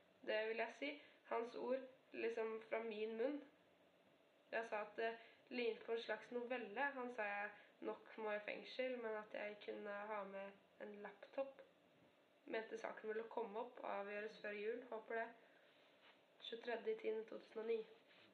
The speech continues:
Tre dager leseprøve i Kongsberg. Stykke som skal opp på Gruvemuseet under jazzfestivalen. Selv om slutten ikke er helt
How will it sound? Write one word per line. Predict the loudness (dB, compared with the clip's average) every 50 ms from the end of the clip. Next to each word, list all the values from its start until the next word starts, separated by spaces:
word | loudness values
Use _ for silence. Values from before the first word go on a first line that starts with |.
| -20 -20 -20 -20 -20 -20 -20 -20 -20 -20 -20 -20 -14 -4 0
Tre | 2 2 4 4
dager | 4 4 4 4 2 2 2 2 2 0 -8 -16 -20 -20 -20 -16 -6 2
leseprøve | 4 4 4 4 2 -2 -4 2 2 4 4 4 2
i | 2
Kongsberg. | 2 0 0 -2 -2 0 2 2 2 2 0 -4 -8 -14 -16 -18 -10
Stykke | -4 -4 -4 -4 -4 -4 -4 -2 0
som | 0 2 2 2 0
skal | 0 0 0 0 0 0
opp | -4 -6 -12 -8
på | -4 0 0 0 0 -4 -8 -16 -18 -20 -20 -16 -12 -4 0 2
Gruvemuseet | 2 4 4 2 2 0 -2 0 -2 -2 0 2 2 4 4 4 2 -2 -6 -10 -10 -4 0 0
under | 2 4 4
jazzfestivalen. | 4 2 0 0 -2 -4 -4 -4 -4 -4 -2 0 2 4 4 2 0 0 -6 -14 -20 -20 -20 -20 -20 -8 2
Selv | 2 4 4 4
om | 2 0 -2
slutten | -2 -4 -4 -4 -4 -4
ikke | 0 2 2
er | 2 2
helt | -2 -4 -6